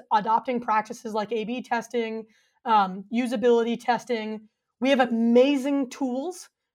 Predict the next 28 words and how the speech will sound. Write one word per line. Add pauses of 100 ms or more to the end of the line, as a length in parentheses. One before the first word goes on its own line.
right?
Like,
we
now
have
unmoderated
testing
tools.
We
have
quick
one-question
survey
tools. (380)
Um,
we
have
a
lot
of
great
tools
to
help
us
do
discovery
well.